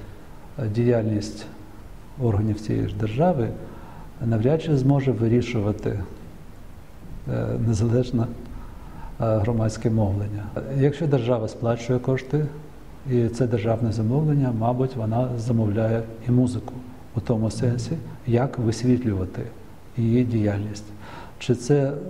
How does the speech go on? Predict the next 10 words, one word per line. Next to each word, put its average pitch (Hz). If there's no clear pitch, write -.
е, 120
будете, 127
чи -
це 143
буде 131
суперечити 120
баченню 110
чи 117
редакційній 113
політиці, 113